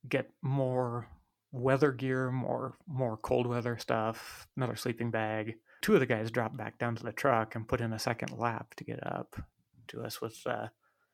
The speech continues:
with more of the critical stuff. And we were able to get the guy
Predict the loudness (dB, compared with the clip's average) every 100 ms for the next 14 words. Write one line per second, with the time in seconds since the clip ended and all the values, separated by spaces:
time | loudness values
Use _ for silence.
0 | _ _ -10 -2 2 4 4 2 -2 0
1 | 0 -2 2 4 6 4 0 0 4 4
2 | 2 0 -2 -2 -2 0 2 2 0 -4